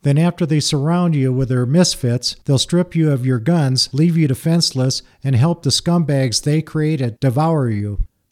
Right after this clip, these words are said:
Their redistribution will, of course, destroy your neighborhood, the middle class, middle class lifestyle, and free market, and turn your life to shit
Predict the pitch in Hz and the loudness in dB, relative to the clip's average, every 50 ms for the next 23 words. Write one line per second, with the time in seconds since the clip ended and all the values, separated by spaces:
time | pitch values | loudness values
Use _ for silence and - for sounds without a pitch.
0 | _ _ _ _ - 156 151 143 151 160 170 147 170 160 - - - 143 113 156 | _ _ _ _ 2 2 4 4 4 2 2 2 2 0 0 0 -2 0 2 2
1 | 165 175 165 - - 131 143 139 139 135 135 127 - - - 143 143 139 117 - | 2 2 0 -2 -2 -2 0 0 2 0 0 -2 -4 -2 0 0 0 0 0 -2
2 | - 123 - - - 151 151 151 143 131 135 135 135 151 165 170 147 151 131 113 | -4 -4 -4 -4 -2 0 0 2 2 2 2 2 2 2 2 2 2 2 2 2
3 | 135 127 127 123 - - 139 135 139 160 165 160 143 - - - 165 165 156 147 | 2 2 0 -2 0 0 2 4 4 4 4 2 0 -2 -2 -2 0 0 2 2
4 | 143 139 - - - 139 147 151 156 143 - - 156 151 147 143 135 - 147 147 | 0 0 0 -2 0 0 2 2 2 0 0 -2 0 0 2 2 0 0 0 0
5 | 160 165 165 160 - - - 131 127 127 127 131 120 - - 127 117 - - 156 | 0 0 0 -2 -4 -4 -2 0 0 0 0 -2 -4 -4 -4 -4 -4 -2 0 0
6 | 151 143 143 143 151 165 170 160 165 - 123 123 - - 131 123 - - 160 160 | 0 2 2 2 2 2 0 0 -2 -2 -4 -4 -4 -4 -4 -4 0 0 0 2
7 | 151 147 143 139 135 147 160 170 165 170 - 127 - - - 127 120 127 127 | 2 2 0 0 2 2 2 0 0 0 -2 -4 -2 -2 -2 -2 -2 -4 -4